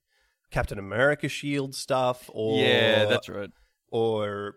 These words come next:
Speaker 1: like, assets for shields and things like that, 'cause there's a lot of assets that pop up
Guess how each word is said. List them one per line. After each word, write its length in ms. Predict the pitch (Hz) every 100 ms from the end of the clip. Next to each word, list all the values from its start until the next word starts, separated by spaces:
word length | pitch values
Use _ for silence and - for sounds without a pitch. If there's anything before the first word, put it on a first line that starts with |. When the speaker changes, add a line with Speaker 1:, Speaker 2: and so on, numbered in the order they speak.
| _
Speaker 1:
like, 180 | 117 -
assets 500 | 123 127 - 147 -
for 100 | -
shields 440 | 139 139 139 131 127
and 120 | 123
things 160 | 127
like 140 | 127 123
that, 200 | 127 127
'cause 140 | 139
there's 120 | 131 127
a 60 |
lot 100 | 165
of 80 | 117
assets 460 | 101 101 110 110 -
that 140 | 120
pop 200 | - 127
up 280 | 117 117 -